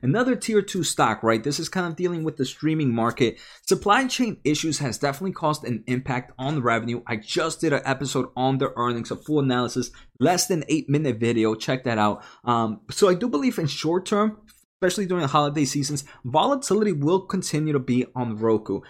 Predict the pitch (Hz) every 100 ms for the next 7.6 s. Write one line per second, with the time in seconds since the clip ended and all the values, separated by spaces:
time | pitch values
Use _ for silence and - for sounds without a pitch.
0 | - 139 135 156 156 147 143 135 - 117
1 | 113 - 107 - - 175 - - - -
2 | _ _ - 226 247 226 190 - - 294
3 | 359 - 156 143 151 143 156 220 254 233
4 | 220 208 185 147 120 147 196 226 220 240
5 | 185 147 180 180 190 180 147 - 165 147
6 | 139 151 139 139 139 135 143 139 139 135
7 | 127 131 117 120 135